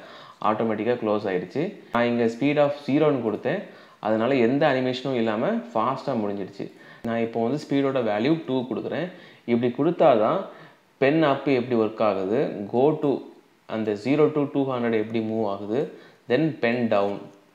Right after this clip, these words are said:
இந்த மாதிரி process உங்களுக்கு வந்து display ஆகுறது தெரியும் கிளியரா.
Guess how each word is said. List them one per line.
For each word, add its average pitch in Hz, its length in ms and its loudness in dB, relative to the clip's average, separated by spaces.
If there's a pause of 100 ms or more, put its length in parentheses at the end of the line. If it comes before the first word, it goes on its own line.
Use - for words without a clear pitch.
(260)
இந்த 123 160 0
மாதிரி 151 240 4
process 123 480 4
உங்களுக்கு 104 460 -4
வந்து 110 280 -2
display 117 300 -2
ஆகுறது 123 680 0
தெரியும் 104 400 -4
கிளியரா. 95 340 -4